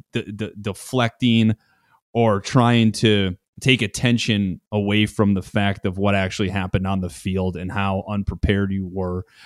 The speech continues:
how poor the game plan was on both sides of the ball. Um, and at the same time, Tom, win or lose and things like that, you know, as a head football coach who's making eight and a half million dollars a year, rise above that stuff, right?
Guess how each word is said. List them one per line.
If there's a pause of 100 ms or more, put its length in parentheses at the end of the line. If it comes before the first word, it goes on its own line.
(100)
how
poor
the
game
plan
was
on
both
sides
of
the (140)
ball. (300)
Um, (320)
and
at
the
same
time,
Tom,
win
or
lose
and
things
like
that,
you
know,
as
a
head
football
coach
who's
making (960)
eight
and
a
half
million
dollars
a
year, (440)
rise
above
that
stuff, (760)
right?